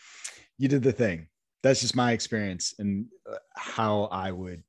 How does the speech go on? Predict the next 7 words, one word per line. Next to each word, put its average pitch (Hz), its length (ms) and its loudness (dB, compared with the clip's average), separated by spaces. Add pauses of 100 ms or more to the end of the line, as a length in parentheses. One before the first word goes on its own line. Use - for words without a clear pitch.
(120)
I 101 100 -8
would 87 180 -10
look 87 160 -12
at 78 100 -8
it. - 160 -14
So 80 380 -10 (1400)
<sighs> - 80 -16